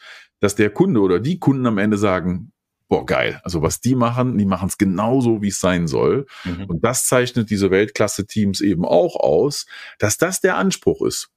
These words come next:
Speaker 1: Der Anspruch ist nicht, „Ja, machen wir irgendwie und liefern wir schon und ist doch dann okay, ne? Acht von zehn kann man auch, äh, mit zufrieden sein.“ Mm-mm.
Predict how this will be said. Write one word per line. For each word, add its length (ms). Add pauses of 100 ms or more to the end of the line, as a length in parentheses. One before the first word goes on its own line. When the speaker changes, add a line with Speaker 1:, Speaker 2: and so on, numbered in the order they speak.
(160)
Speaker 1:
Der 120
Anspruch 340
ist 140
nicht, 380 (500)
„Ja, 340 (140)
machen 280
wir 120
irgendwie 400
und 160
liefern 340
wir 80
schon 260
und 100
ist 120
doch 80
dann 160
okay, 580
ne? 280
Acht 260
von 160
zehn 380
kann 120
man 140
auch, 300
äh, 260
mit 160
zufrieden 460
sein.“ 340
Mm-mm. 320